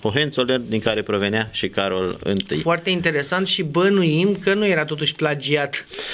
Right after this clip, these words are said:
Speaker 2: cum
Speaker 1: Ni-,
Speaker 2: se practică pe la politicienii
Speaker 1: ni-,
Speaker 2: actuali.
Speaker 1: nici vorbă, dar, dar vă dați seama, Carol, venind rege în România și după zeci de ani, tot avea preocupări să identifice aspecte comune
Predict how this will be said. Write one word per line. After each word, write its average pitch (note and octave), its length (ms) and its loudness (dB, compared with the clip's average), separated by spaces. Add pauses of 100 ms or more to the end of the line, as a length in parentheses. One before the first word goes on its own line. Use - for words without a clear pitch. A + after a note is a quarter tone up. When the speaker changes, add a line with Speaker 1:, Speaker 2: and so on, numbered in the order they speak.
(140)
Speaker 2:
cum E3 100 4
Speaker 1:
Ni-, D#3 60 4
Speaker 2:
se D#3+ 120 2
practică E3 520 -2
pe D#3+ 120 0
la D#3+ 140 0
politicienii D#3 760 2
Speaker 1:
ni-, - 0 - (220)
Speaker 2:
actuali. D#3 260 4
Speaker 1:
nici D3 80 -2
vorbă, C#3+ 280 2
dar, A#2+ 280 0
dar B2+ 140 2
vă A#2+ 120 -2
dați F3 140 2
seama, G3+ 200 2
Carol, E3+ 400 -2 (220)
venind A2+ 500 0
rege A2+ 440 2
în F2+ 140 0
România F#2+ 520 0
și - 100 -12
după F#2+ 220 -2
zeci A#2+ 360 0
de G#2 120 0
ani, D3+ 280 -2 (100)
tot F3 200 2
avea C#3+ 260 0
preocupări B2+ 560 0
să D3+ 420 0
identifice C3 880 0
aspecte E3+ 520 -2
comune C3+ 580 0